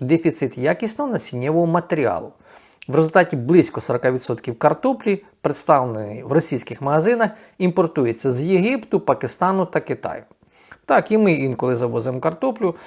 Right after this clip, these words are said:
але за великим рахунком це продукт, який у нас все-таки є, свій в великій кількості.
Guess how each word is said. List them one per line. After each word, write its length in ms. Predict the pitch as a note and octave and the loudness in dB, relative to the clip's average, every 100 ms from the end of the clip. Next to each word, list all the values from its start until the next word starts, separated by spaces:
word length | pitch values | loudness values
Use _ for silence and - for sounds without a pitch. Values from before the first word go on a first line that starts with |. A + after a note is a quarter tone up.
| - - | -20 -4
але 200 | F#3+ C#4 | 0 2
за 120 | G3 | 2
великим 360 | F#3 F#3+ G3 D3 | 2 0 -2 -2
рахунком 440 | D3 F3+ F3 D3+ | -2 -2 -4 -4
це 140 | B2 A#2+ | -4 -4
продукт, 360 | B2 D3 D#3+ | -2 -4 -4
який 260 | B2+ B2 C#3 | -6 -2 -2
у 100 | B2 | 0
нас 180 | C3 C3 | -2 -2
все-таки 400 | - A#2 A#2 B2 | -4 -6 -6 -6
є, 340 | A#2 C#3 A2 | -4 0 0
свій 360 | - - G#3+ A3+ | -2 -4 -2 0
в 40 | |
великій 520 | B2+ B2+ C#3 C#3 C#3+ B2+ - | 0 0 -2 -6 -10 -10 -2
кількості. 640 | F#3+ B2 - - - A#2 | 0 0 -2 -10 -12 -16